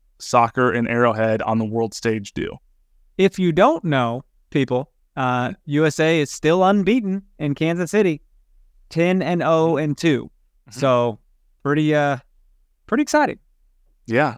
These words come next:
Speaker 1: it'll, uh, it'll be interesting. Uruguay is a two-time, uh, World Cup champion and two-time Olympic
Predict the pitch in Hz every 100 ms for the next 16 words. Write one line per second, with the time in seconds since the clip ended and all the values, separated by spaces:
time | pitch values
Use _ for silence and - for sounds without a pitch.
0 | _ 123 131 135 135 127 123 - 135 139
1 | 135 127 - 113 120 127 127 123 117 110
2 | - 120 - 120 117 113 117 110 107 113
3 | - 117 - 120 113 120 107 - 117 -
4 | 113 110 110 113 -